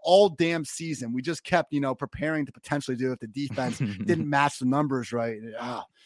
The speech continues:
Speaker 1: so, okay, enough on that one. Got the audio fixed. So, li-, life is good again, everyone. Great
Speaker 2: We're
Speaker 1: day to be
Speaker 2: good, yeah.
Speaker 1: great.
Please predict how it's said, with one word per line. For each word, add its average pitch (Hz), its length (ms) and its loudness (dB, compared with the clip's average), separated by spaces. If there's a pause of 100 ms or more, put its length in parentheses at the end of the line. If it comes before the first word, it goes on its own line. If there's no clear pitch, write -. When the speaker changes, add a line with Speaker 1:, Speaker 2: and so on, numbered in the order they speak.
(120)
Speaker 1:
so, 127 380 0
okay, 104 220 -4
enough 160 280 6
on 143 160 2
that 131 220 2
one. 127 180 0 (540)
Got 147 160 2
the 123 80 -10
audio 110 260 -6
fixed. - 300 -14
So, 107 100 -10
li-, 139 220 2
life 185 200 8
is 147 100 0
good 151 140 6
again, 117 240 -2
everyone. 107 300 -6
Great 120 240 -4
Speaker 2:
We're 143 120 2
Speaker 1:
day 214 60 4
to 175 60 4
be - 60 -2
Speaker 2:
good, 98 100 -14
yeah. 147 80 -4
Speaker 1:
great. 101 120 -6